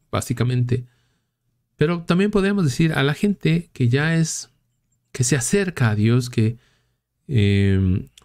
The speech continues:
por ejemplo, que vive sus sacramentos, que lee la palabra de Dios, que hace oración habitualmente,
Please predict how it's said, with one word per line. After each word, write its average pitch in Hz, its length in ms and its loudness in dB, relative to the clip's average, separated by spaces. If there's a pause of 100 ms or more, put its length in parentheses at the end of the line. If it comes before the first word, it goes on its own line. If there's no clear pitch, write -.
por 127 120 -2
ejemplo, 156 500 0
que - 100 0
vive 123 260 4
sus 123 200 -6
sacramentos, 120 840 0
que 104 440 0
lee 127 240 2
la 120 160 2
palabra 110 440 -4
de 92 140 -6
Dios, 120 440 0 (340)
que 127 140 0
hace 143 260 0
oración 123 540 0
habitualmente, 117 1000 2